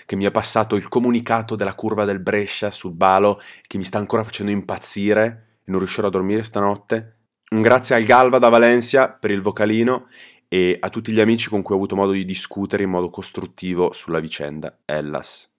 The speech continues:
Brescia, Balotelli, cori razzisti. E appunto, gli stralci di intervista che avete sentito sono tratti dal servizio di Nicolò De Vitis, andato in onda alle Iene,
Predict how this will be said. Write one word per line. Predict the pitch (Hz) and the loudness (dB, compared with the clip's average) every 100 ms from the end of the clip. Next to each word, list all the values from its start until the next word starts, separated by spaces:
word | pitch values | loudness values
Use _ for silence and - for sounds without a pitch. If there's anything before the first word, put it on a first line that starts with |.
| _ | _
Brescia, | 82 82 - - 76 _ | -4 -4 -4 -8 -10 _
Balotelli, | - 82 80 78 73 78 - | -12 -6 -6 -6 -10 -10 -14
cori | - 80 | -10 -8
razzisti. | 76 76 - - - _ _ _ _ _ _ - - - - | -8 -12 -16 -20 -20 _ _ _ _ _ _ -20 -20 -20 -8
E | 110 123 123 | 4 8 8
appunto, | 127 123 143 120 113 101 - | 8 4 2 4 4 2 2
gli | 107 107 107 120 | -4 -2 -2 -2
stralci | 117 - 143 151 147 | -2 4 6 6 2
di | 143 | -2
intervista | 127 127 127 - | 0 0 0 -2
che | 120 | 2
avete | 120 120 | 2 2
sentito | 117 120 120 147 147 147 - - - - | -2 -2 -4 0 4 4 2 -20 -20 -10
sono | - 107 | -2 0
tratti | 107 107 107 | 2 0 2
dal | 104 | 0
servizio | - 110 117 117 113 | 0 0 0 0 -2
di | 104 | 0
Nicolò | 120 123 123 120 | -2 0 0 2
De | 113 | 2
Vitis, | 107 107 110 117 - | -2 -4 -6 -6 -4
andato | 95 98 92 | -4 -6 -6
in | 98 | -6
onda | 95 90 | -6 -4
alle | 87 90 | -2 0
Iene, | 101 101 92 87 110 | 0 0 0 -2 -8